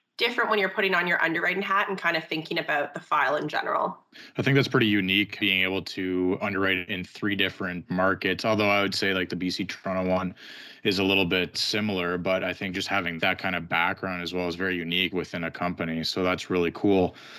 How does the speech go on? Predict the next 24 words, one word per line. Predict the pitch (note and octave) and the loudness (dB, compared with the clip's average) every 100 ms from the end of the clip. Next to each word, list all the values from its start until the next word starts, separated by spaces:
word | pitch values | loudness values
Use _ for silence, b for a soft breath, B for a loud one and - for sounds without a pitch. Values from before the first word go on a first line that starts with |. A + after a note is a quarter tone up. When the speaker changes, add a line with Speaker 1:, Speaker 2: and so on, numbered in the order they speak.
| B | B
Speaker 2:
So, | - A#2+ A2+ A#2 | 0 4 4 2
you | A#2 | 0
know, | G#2 G#2 G#2 | 0 2 0
you | G#2+ G2 | 0 0
transitioned | - G#2 G2+ - G2+ | 0 0 -2 -2 -2
into | G2 G2+ | 0 0
the | |
sales | F#2+ G2 G2 F#2 | 0 2 2 2
role | F2+ F#2 F#2 F#2 F#2+ G#2 | 2 4 6 6 4 4
earlier | F#2+ F#2+ F#2 | 2 4 2
this | F2 F#2 - - | 2 0 -2 0
year. | A2 A2 F#2 F2 F2+ B B B | 2 4 4 2 -2 B B B
Why | G#2 A2 | -2 -2
do | |
you | A2 | 0
think | A2 F2+ | -2 -2
your | G2+ | -4
transition | - G2+ F2+ F#2+ F#2 F#2+ | -2 -4 -2 -2 -2 -4
so | F2 G2 | -4 -4
far | - F#2 | 0 0
has | F2 | 0
been | F2+ | 0
really | F2 F2 | 2 2
good | E2+ A#2 G#2+ G#2+ | 2 2 4 2